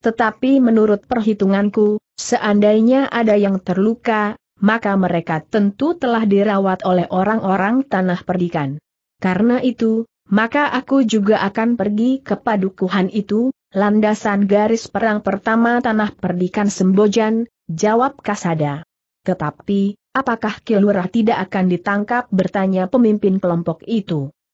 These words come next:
"Aku percaya bahwa orang-orang Tanah Perdikan Sembojan bukan pengecut yang bertindak licik." "Bukankah aku juga pernah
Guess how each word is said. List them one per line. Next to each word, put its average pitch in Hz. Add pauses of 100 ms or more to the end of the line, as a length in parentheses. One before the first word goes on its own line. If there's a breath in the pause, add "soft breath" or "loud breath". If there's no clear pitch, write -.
(140)
"Aku 285
percaya 175
bahwa 214
orang-orang 233
Tanah 175
Perdikan 180
Sembojan 214
bukan 220
pengecut 226
yang 196
bertindak 214
licik." 180 (400)
"Bukankah 269
aku 226
juga 226
pernah 233